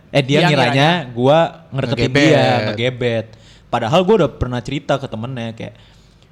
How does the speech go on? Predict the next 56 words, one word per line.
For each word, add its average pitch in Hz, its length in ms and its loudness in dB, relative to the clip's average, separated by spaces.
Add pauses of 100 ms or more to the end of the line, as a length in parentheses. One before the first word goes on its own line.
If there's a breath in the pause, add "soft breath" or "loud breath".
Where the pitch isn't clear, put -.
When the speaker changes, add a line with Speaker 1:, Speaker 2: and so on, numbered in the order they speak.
(160)
Speaker 1:
"Lah, 110 140 -8
gua 113 100 -6
cuma 143 180 -8
pengen 113 220 -10
temenan 113 260 -8
doang 117 220 0
kok 196 160 -4
sama 185 80 -2
dia." 185 240 0 (380)
Speaker 3:
Hmm. 113 320 -10
Speaker 1:
Terus - 420 -6 (300)
temennya 113 340 -6
itu 156 80 -6
bilang, 170 320 -4
"Lah, 113 160 -8 (240)
yuk, 175 300 -8
dia 117 160 -8
tuh 196 100 -8
sebenarnya 123 420 -6
tuh 165 140 -4
gini, 135 160 -4
gini, 131 160 -6
gini, 127 240 -6
gini 131 160 -4
sama 143 240 -2
lu." 170 320 0 (160 loud breath)
Terus 170 140 -4
gua 180 120 2
kayak, 160 180 -6
"Ya 185 320 -6
udah, 135 320 -8 (300 loud breath)
ini, 143 140 2 (300)
ini 143 160 -6
nggak 175 160 2
bakal 135 180 2
bisa 127 160 -4
dilanjutin." 110 480 -4
Speaker 3:
Nah, 135 80 0
ya, 131 80 -4
karena 123 220 0
Speaker 1:
Nah, 143 80 -8
Speaker 3:
p-, 135 180 -12
udah 120 160 -8
salah 120 260 -2
Speaker 1:
udah 135 80 0
Speaker 3:
ininya. 127 140 -2
Speaker 1:
salah, 160 380 4
udah 143 160 2
Speaker 3:
Udah 127 80 -2
beda, - 20 -4
Speaker 1:
pemikiran-, 175 320 2
Speaker 3:
udah 156 80 0
Speaker 1:
udah 151 80 2
Speaker 3:
beda - 160 4
Speaker 1:
beda 202 140 4
nih - 20 4